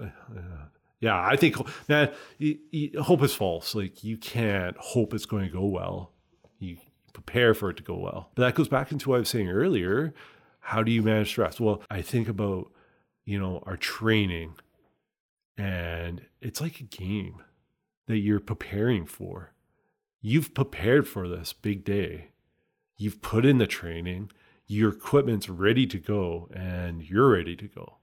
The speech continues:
That's part of the reason for getting everything ready. So instead of taking that time to get all that stuff ready when you're on scene or in a hospital, it's already ready to go. So we can walk in and, and do a pretty invasive procedure and be out of there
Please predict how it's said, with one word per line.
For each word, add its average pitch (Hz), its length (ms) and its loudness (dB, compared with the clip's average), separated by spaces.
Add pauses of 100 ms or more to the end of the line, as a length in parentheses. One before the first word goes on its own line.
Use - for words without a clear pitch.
That's 107 160 0
part 127 160 8
of - 20 10
the 135 60 10
reason 139 240 4
for 123 140 -4
getting 113 220 2
everything 117 320 0
ready. 104 320 -2 (180)
So 113 480 6 (160)
instead 120 280 2
of 110 60 2
taking 131 260 2
that 127 140 4
time 101 400 -2
to 120 320 -4
get 113 160 0
all 90 180 -8
that 110 180 2
stuff 110 220 -4
ready 104 180 2
when 92 160 -2
you're 95 160 -2
on 85 120 -6
scene 123 480 -4 (480)
or 107 100 4
in 92 80 4
a 80 60 -4
hospital, 90 600 -4 (280)
it's 107 120 0
already 127 280 10
ready 92 280 2
to 90 80 -10
go. 90 280 -8 (500)
So 92 400 0 (100)
we 110 220 -2
can 127 160 4
walk 98 260 4 (240)
in 98 280 2
and, 87 240 -6 (160)
and 90 280 -10
do 95 220 -2
a 82 60 -8
pretty 104 280 -2
invasive 92 400 -4
procedure 92 500 -6
and 82 100 -6
be 85 160 -10
out 101 140 0
of 101 40 0
there 85 280 -4